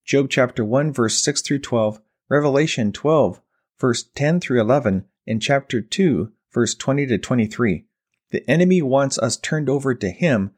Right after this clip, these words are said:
in order to kill, steal, and destroy our lives. John ten ten. The scripture tells us to judge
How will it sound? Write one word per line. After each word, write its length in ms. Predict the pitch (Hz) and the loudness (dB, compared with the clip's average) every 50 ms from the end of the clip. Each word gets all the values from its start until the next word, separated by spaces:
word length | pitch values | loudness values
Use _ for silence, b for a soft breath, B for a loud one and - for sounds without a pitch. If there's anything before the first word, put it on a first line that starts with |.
| _ _ _ _ | _ _ _ _
in 140 | - - - | -4 -2 0
order 240 | - 143 156 151 143 | 2 2 2 2 0
to 140 | 139 107 | -2 -4
kill, 440 | - - - - 175 165 175 180 175 | -4 -6 -4 0 2 4 4 4 2
steal, 380 | 175 - - - 139 143 147 147 | 0 -4 -4 -2 0 0 0 0
and 100 | 139 127 | 0 -2
destroy 340 | 117 104 - - - 135 131 | -4 -4 -4 -2 0 2 2
our 140 | 127 120 | 2 2
lives. 460 | 107 104 104 107 104 92 90 - - - _ _ _ - | 2 0 0 0 0 0 -2 -6 -10 -14 _ _ _ -6
John 260 | - 123 120 117 110 | -2 0 0 0 -2
ten 260 | 107 - 117 120 127 | -2 -2 0 0 0
ten. 340 | 120 - 117 104 95 90 95 _ _ _ _ _ _ _ _ _ - | 0 -2 -2 -2 -2 -2 -6 _ _ _ _ _ _ _ _ _ -6
The 80 | 123 117 | -4 -4
scripture 400 | - - - 175 175 - 185 160 | -2 0 0 0 0 0 -2 -4
tells 320 | 160 - 156 151 147 - | -2 -2 -4 -2 0 0
us 160 | 151 139 - | -2 -2 -2
to 240 | - - - 123 120 - - | -4 -4 -4 -4 -4 -4 -4
judge 340 | - 151 147 160 160 - | -2 0 0 0 0 -2